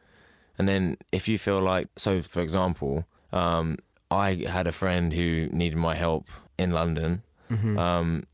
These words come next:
Speaker 1: and I have this thing about public transport and, like,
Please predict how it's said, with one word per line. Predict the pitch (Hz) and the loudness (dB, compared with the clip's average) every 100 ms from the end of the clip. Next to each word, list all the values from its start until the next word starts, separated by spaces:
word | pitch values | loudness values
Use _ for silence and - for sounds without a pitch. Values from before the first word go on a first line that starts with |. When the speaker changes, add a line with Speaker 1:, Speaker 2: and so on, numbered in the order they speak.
| _ - | _ -6
Speaker 1:
and | 85 87 87 82 80 - | -4 0 0 0 -2 -2
I | 87 | 0
have | 92 80 | -2 -2
this | 87 | -4
thing | - 90 82 82 | -2 -2 0 0
about | 78 80 78 - _ - | -2 0 -2 -4 _ -6
public | 98 80 - | -4 -4 -2
transport | 95 95 - 69 58 - - | -2 -2 -4 -6 -6 -10 -8
and, | 80 78 71 71 | -4 -4 -4 -4
like, | 73 | -4